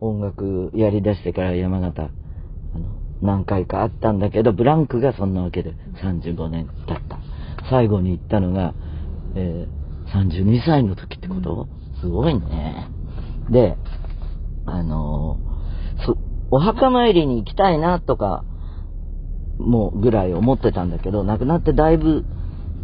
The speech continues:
Speaker 1: するからさ、あの、訪ねられるかどうかはわからなかったし、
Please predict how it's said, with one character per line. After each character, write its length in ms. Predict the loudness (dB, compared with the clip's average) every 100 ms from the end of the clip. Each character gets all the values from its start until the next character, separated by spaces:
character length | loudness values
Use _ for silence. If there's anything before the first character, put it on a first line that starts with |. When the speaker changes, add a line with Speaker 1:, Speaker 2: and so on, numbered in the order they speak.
| -2
Speaker 1:
す 80 | 0
る 100 | 4
か 80 |
ら 120 | 4 4
さ、 240 | 0 -2 0
あ 100 | 0
の、 180 | 2 0 0
訪 260 | 0 4 6
ね 300 | 6 4 0 -10 -10 -10 -4
ら 160 | 2 6
れ 120 | 6
る 120 | 6
か 160 | 4 4
ど 160 | 4 2
う 60 |
か 140 | 2 0
は 240 | 0 -4 -8 -10 -10 -10 -10 -8 0
わ 120 | 2
か 140 | 4
ら 100 | 6
な 140 | 4 4
か 80 |
っ 100 | 2
た 140 | 2 0
し、 360 | 2 2 2